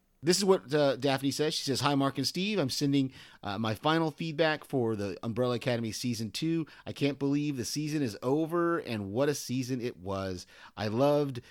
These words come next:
the intra-family conversations in the episode. They reminded me that even though the siblings have been all over the place this season, they're still a family, although still <laughs> dysfunctional. As conflicted as I have been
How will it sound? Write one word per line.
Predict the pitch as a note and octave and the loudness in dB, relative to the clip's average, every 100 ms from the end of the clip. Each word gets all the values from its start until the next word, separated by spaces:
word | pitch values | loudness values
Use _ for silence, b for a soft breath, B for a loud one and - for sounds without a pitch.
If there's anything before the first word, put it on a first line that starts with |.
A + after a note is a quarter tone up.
| b - | b -12
the | A2 A2 G2+ G2+ - _ - | -4 -2 -2 -6 -10 _ -2
intra-family | D3 C#3 C#3 D3+ C#3 C3+ | 0 0 -2 0 2 0
conversations | C3 B2 A#2 - C#3+ - C#3+ C3+ B2 b b b | 0 -2 -2 0 0 2 0 0 -4 b b b
in | - A#2+ | -4 -2
the | A2+ | 0
episode. | C#3 E3 - D3 C3+ C3 B2+ | -2 -2 0 2 4 2 0
They | A#2 | -2
reminded | G2+ G#2 B2 B2+ A#2 | -4 -2 0 0 -2
me | A#2+ | -2
that | G#2 G#2+ | -2 -4
even | F3 F3+ | -2 0
though | D#3 D3 C3+ | 2 4 2
the | A#2 | 0
siblings | - C3 A#2+ A#2 G#2+ b b b _ _ | -2 -2 0 -2 -4 b b b _ _
have | - D#3 D3+ B2 | -2 0 0 2
been | C3 A#2+ - | 2 2 -2
all | D3 E3+ E3+ D#3+ | -2 0 2 2
over | C#3 D#3 C#3 | 4 2 2
the | B2 | -2
place | - A#2+ - | 0 -2 -2
this | A#2+ | -6
season, | - A2+ G2+ G#2 | -4 -6 -4 -6
they're | F#2+ F2+ | -6 -4
still | - - B2+ | -2 0 -2
a | B2 | -2
family, | A2 G2+ G2 G2 G2 - | -4 -6 -6 -6 -8 -8
although | F#2 F#2 F#2+ F#2+ F#2 | -6 -4 -4 -4 -2
still | - - G#2+ A2+ | -4 -4 -4 -4
<laughs> | G#2 - G#2 | -6 -8 -8
dysfunctional. | G2+ - C3+ G#2+ - _ B B B B - | -8 0 0 -2 -12 _ B B B B 2
As | C3 C3 | 2 4
conflicted | C#3+ A#2 F#3 F#3+ G3+ | 0 2 2 4 4
as | E3+ D3 | 4 6
I | D#3 | 4
have | D3+ C3 | 4 2
been | C#3+ C#3 C#3 | 2 2 0